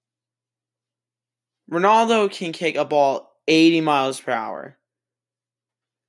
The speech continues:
Imagine what that could mean for football. Now, obviously, not every American's seen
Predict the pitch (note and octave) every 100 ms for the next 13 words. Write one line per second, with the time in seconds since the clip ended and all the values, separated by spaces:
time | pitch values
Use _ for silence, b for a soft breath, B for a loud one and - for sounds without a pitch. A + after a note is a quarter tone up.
0 | _ _ _ _ _ _ D#3+ F3 E3+ F3+
1 | A3 B3+ A#3 A#3+ A#3 A3+ _ E3 D#3 F#3+
2 | F#3+ F#3+ F3 - D#3+ D#3+ D3+ D3 C#3+ C#3+
3 | _ _ _ _ - D3+ B2+ - - D3
4 | - - - _ _ _ _ _ _ _
5 | _ _ _ - E3+ E3+ E3 - - _
6 | _ _ - E3+ E3 - E3 D3+ D3 C#3
7 | D3 D3 C#3+ C#3 C3+ C3+ B2+ C#3+ C#3 C3+
8 | B2+